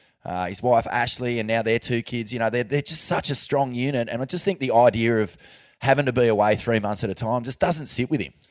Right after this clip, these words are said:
And, and, and add that to the frustration of not having a good year and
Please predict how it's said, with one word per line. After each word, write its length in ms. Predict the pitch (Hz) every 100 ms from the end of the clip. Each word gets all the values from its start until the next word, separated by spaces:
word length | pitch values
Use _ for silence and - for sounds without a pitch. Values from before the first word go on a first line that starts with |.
| _
And, 280 | 127 135 147
and, 120 | 143
and 340 | 139 151 143 127 _ - -
add 200 | 160 170
that 160 | 165 165
to 100 | 147
the 80 | 131
frustration 600 | 135 123 117 110 120 151
of 120 | -
not 280 | 120 120 -
having 220 | 120 113
a 40 |
good 180 | 107 104
year 320 | 98 98 123
and 160 | 110